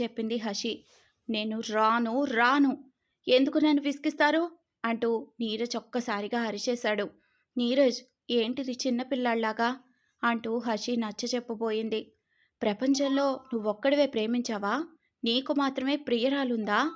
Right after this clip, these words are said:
అడిగింది. "నేను మాత్రమే ప్రేమించలేదు హషి, కానీ నాలాంటి దురదృష్టవంతుడు ఎవ్వరూ ఉండరు. ప్రేమించిన మనిషిని పెళ్లి చేసుకునే లోపు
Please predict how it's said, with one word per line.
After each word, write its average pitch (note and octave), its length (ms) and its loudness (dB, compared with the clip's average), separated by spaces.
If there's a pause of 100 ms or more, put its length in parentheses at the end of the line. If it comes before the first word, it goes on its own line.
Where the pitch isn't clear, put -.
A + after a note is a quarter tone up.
(440)
అడిగింది. A3 580 0 (280)
"నేను A3 280 2
మాత్రమే A#3 460 -2
ప్రేమించలేదు A#3+ 680 -2
హషి, G#3 540 -6 (140)
కానీ A3 500 -2 (140)
నాలాంటి A#3+ 560 0
దురదృష్టవంతుడు A#3+ 1080 -4 (200)
ఎవ్వరూ A3+ 420 -2
ఉండరు. A3+ 420 -2 (500)
ప్రేమించిన A#3 560 0
మనిషిని A3+ 500 -6
పెళ్లి A#3 440 -2
చేసుకునే C4+ 420 -4
లోపు A3 460 -4